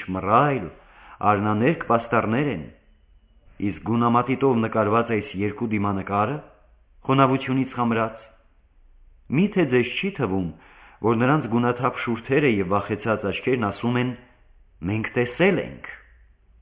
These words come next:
Վիլֆորը մեռելի պես գունատվեց։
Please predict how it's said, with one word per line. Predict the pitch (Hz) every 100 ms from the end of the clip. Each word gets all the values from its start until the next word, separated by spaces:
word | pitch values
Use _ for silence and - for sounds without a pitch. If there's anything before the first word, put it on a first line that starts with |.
| _ _ _ _ _ _ _ _ _ _ _ _
Վիլֆորը | 87 107 110 165 175 170 175 - - - -
մեռելի | 107 131 127 131
պես | 147 123 95
գունատվեց։ | 101 104 98 92 90